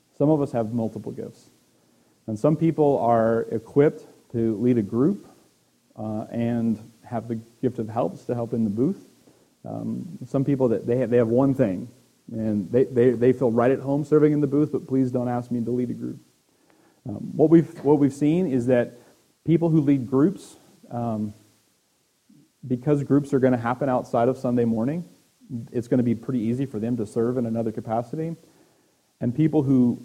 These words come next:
serve on a team are, they most easily get people to come to their group 'cause they already have relationships with people. And that's where groups happen. That's how groups, that's how people get into groups, is you know somebody.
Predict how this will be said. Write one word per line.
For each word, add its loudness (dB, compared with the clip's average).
serve 6
on 2
a 2
team 2
are, 6
they 4
most 0
easily 0
get 0
people -2
to 0
come -4
to -2
their -2
group -4
'cause -4
they 0
already 2
have -4
relationships -6
with -10
people. -10
And 0
that's 2
where 0
groups -2
happen. -8
That's -2
how 4
groups, 0
that's 0
how 0
people -2
get 0
into 0
groups, -4
is -10
you -6
know -2
somebody. -14